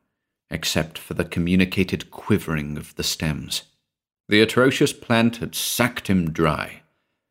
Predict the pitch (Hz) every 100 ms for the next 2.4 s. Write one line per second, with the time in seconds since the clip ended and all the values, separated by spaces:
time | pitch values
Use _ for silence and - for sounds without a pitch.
0 | _ - - - 113 - 67 69 73 78
1 | 82 82 - - - - 67 69 - -
2 | 76 76 - -